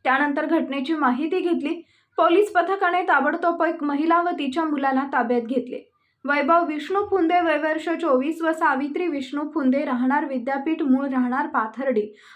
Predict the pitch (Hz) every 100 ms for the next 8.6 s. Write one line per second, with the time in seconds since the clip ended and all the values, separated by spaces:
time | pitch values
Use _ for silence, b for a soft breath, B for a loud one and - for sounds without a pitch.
0 | B 269 285 349 339 262 320 277 349 311
1 | 311 320 311 294 277 302 311 311 311 254
2 | 262 269 311 254 240 240 247 240 269 285
3 | 247 220 226 208 - _ _ b b b
4 | 320 320 349 381 381 370 403 415 415 381
5 | 392 339 277 339 370 381 320 339 330 339
6 | 359 311 269 262 330 349 330 349 311 277
7 | 285 330 285 247 262 320 359 330 - 277
8 | 269 262 254 247 -